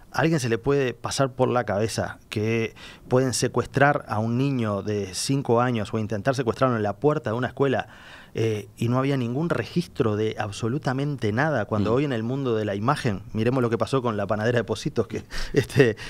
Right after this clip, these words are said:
Speaker 1: que apenas sucedió algo, había,
Speaker 2: Ah.
Speaker 1: se, entonces,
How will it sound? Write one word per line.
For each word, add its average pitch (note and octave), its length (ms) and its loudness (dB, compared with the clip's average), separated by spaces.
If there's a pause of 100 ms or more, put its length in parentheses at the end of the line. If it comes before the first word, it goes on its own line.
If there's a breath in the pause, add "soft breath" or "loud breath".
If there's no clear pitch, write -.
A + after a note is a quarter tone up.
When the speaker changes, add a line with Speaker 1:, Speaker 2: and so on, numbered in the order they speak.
(220 loud breath)
Speaker 1:
que C3 100 2
apenas E3 360 4
sucedió C#3 500 2
algo, F3+ 260 2
había, C#3+ 400 2
Speaker 2:
Ah. G#2 260 -6
Speaker 1:
se, A#2+ 300 -4 (340 loud breath)
entonces, D#3 640 2